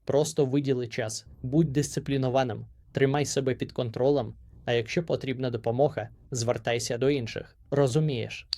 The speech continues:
Тож, сподіваюся, це тобі допоможе. Цей генератор скриптів для продажів дуже потужний, і це структура, яку я використовував для понад тисячі дзвінків із продажу. Питання не в тому, чи працює це.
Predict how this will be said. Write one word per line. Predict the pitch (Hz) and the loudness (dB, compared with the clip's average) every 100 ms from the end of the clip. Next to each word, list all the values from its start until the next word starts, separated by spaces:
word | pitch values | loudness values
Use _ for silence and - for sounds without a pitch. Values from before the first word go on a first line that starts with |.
| - | 2
Тож, | 135 - | 2 2
сподіваюся, | - 131 120 131 143 - - - - | -2 0 2 4 2 0 -6 -10 -8
це | - 160 | 2 4
тобі | 160 135 131 | 4 2 0
допоможе. | 123 127 135 120 107 104 - _ _ | 0 0 0 0 -2 -10 -18 _ _
Цей | - 151 139 | 0 4 4
генератор | 123 127 127 156 139 123 | 2 0 0 0 -2 -6
скриптів | - 143 151 147 120 | -4 -4 -2 -4 -2
для | 120 | -2
продажів | 127 143 151 139 139 131 | 0 2 4 4 2 0
дуже | 123 139 135 | -2 -2 -2
потужний, | 147 143 196 120 107 101 _ _ - | -2 2 2 2 -4 -8 _ _ -6
і | 135 | -4
це | - 247 | -2 -2
структура, | - 175 - 180 147 - - _ | -2 -6 -2 0 0 -4 -18 _
яку | 127 123 202 | -2 0 4
я | 202 | 4
використовував | 165 160 139 - 202 190 170 135 | 4 0 -2 4 6 8 6 2
для | 127 135 | 0 0
понад | - 139 120 - | 2 0 -2 0
тисячі | 165 160 151 131 | 0 0 -2 -4
дзвінків | 120 127 120 139 123 - | -2 -2 -2 -2 -4 -2
із | 151 - | -4 0
продажу. | 151 131 127 107 - - _ _ _ _ - - - _ _ | 0 2 2 -2 -8 -14 _ _ _ _ -16 -16 -20 _ _
Питання | 135 120 131 131 127 | -2 0 0 0 -2
не | 123 | -2
в | 127 | -2
тому, | - 156 127 113 - - | 4 4 4 -4 -8 -18
чи | - 156 | -2 -2
працює | 156 135 - 123 110 | 2 0 0 -2 -2
це. | 117 117 110 | -2 -4 -4